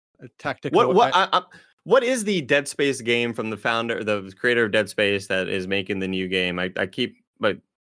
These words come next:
Speaker 1: Uh,
Speaker 2: was trying to
Speaker 1: Callis-,
Speaker 2: reference it earlier.
Speaker 1: Callisto Protocol.
Speaker 2: Callisto Project. Pro-, oh,
Speaker 1: Pro-,
Speaker 2: Protocol, you're
Speaker 1: Protocol?
Speaker 2: right.
Speaker 1: Protocol, something like that.
Speaker 2: You're right.
Speaker 1: Um,
Speaker 2: There we go.
Speaker 1: yeah, that, that, I, I would love that if they were like, "Just make us a Metal Gear." Um, and, and they did that. But I
Speaker 2: Mm-hmm.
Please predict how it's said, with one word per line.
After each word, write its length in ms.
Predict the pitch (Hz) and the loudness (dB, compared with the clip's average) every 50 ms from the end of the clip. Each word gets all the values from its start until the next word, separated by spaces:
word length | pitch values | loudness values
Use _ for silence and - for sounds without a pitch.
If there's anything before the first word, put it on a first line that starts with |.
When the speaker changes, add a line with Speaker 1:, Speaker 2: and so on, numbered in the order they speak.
| _ _ _ _ _ | _ _ _ _ _
Speaker 1:
Uh, 200 | - 139 135 131 131 | -4 -2 0 0 -2
Speaker 2:
was 60 | - | -2
trying 180 | - - 120 | -2 0 0
to 40 | 127 | 2
Speaker 1:
Callis-, 60 | 104 | 4
Speaker 2:
reference 260 | 107 104 101 104 92 98 | 4 2 2 0 -4 -2
it 40 | 101 | 0
earlier. 300 | 151 156 170 170 - - | 2 2 2 0 -2 -4
Speaker 1:
Callisto 260 | - 147 139 143 147 - _ _ _ _ _ | -2 -2 -2 -2 -2 -6 _ _ _ _ _
Protocol. 420 | - 143 131 135 127 127 - - 117 | -4 -2 -2 -2 -2 -6 -10 -10 -2
Speaker 2:
Callisto 280 | 107 123 110 - 117 | -2 -2 -2 -2 -6
Project. 580 | 107 - - 104 101 95 95 98 87 - _ _ _ _ | -6 -2 0 0 0 0 0 -4 -4 -4 _ _ _ _
Pro-, 160 | - 104 92 - - | -2 -2 -2 -2 -2
oh, 140 | 101 98 87 | -4 -4 -2
Speaker 1:
Pro-, 160 | - 123 85 | -2 -4 -4
Speaker 2:
Protocol, 260 | 87 - 139 147 156 | -2 -4 -4 -4 -4
you're 120 | 165 170 | -4 -6
Speaker 1:
Protocol? 40 | 175 180 | -6 -6
Speaker 2:
right. 120 | 165 - | -6 -6
Speaker 1:
Protocol, 420 | - 135 123 113 - - 120 110 | -6 -6 -6 -6 -8 -10 -10 -10
something 320 | - - 131 117 - 120 110 | -8 -10 -10 -10 -10 -12 -12
like 160 | 110 104 110 | -12 -12 -12
that. 200 | 107 107 107 - _ _ _ _ _ _ - | -12 -12 -12 -14 _ _ _ _ _ _ -12
Speaker 2:
You're 160 | - 95 90 | -8 -4 -4
right. 100 | 85 - | -4 -4
Speaker 1:
Um, 140 | 113 110 113 | -6 -6 -4
Speaker 2:
There 120 | 117 101 | -2 -2
we 60 | 95 | -2
go. 180 | 90 87 82 - - | -2 -4 -6 -8 -10
Speaker 1:
yeah, 320 | 127 117 110 107 104 - - - | -12 -10 -10 -10 -12 -14 -14 -14
that, 320 | 127 117 131 120 - 123 | -8 -6 -6 -6 -6 -6
that, 220 | 120 131 117 117 - | -6 -6 -6 -6 -4
I, 140 | - 151 165 | -2 -2 0
I 120 | - 156 175 | 2 2 2
would 200 | 185 170 135 127 | 2 2 0 0
love 220 | 131 127 123 104 | -2 -2 -2 -2
that 200 | 127 113 104 120 | -4 -6 -6 -6
if 100 | 123 - | -6 -4
they 120 | - 143 | -2 -2
were 100 | 127 123 | 0 0
like, 320 | 120 117 113 113 - - - _ 131 104 _ _ | -2 -2 -4 -4 -6 -10 -16 _ -20 -20 _ _
"Just 300 | - 139 117 - - - _ _ _ _ _ _ _ _ _ _ | -8 -8 -8 -8 -14 -20 _ _ _ _ _ _ _ _ _ _
make 320 | 151 139 151 170 165 - | -4 -2 -2 -2 0 -2
us 160 | 156 156 - | -4 -4 -2
a 100 | 160 143 | -4 -4
Metal 280 | 131 135 143 - 135 123 | -2 -2 -2 -4 -4 -6
Gear." 280 | - 139 131 113 95 - _ _ _ _ _ _ _ _ _ | -4 -4 -4 -4 -6 -10 _ _ _ _ _ _ _ _ _
Um, 440 | 113 117 113 113 110 110 110 - - _ _ _ | -10 -8 -8 -8 -10 -10 -12 -14 -16 _ _ _
and, 300 | 120 113 110 110 107 110 _ | -14 -12 -12 -12 -14 -16 _
and 300 | - 117 113 107 107 107 | -14 -12 -12 -10 -10 -10
they 140 | 98 110 104 | -10 -12 -12
did 160 | 98 104 98 | -12 -14 -14
that. 220 | - 107 107 - - _ _ _ _ | -14 -16 -16 -16 -18 _ _ _ _
But 180 | - 117 110 107 | -10 -10 -6 -6
I 20 | |
Speaker 2:
Mm-hmm. 160 | 101 90 120 | -6 -4 -6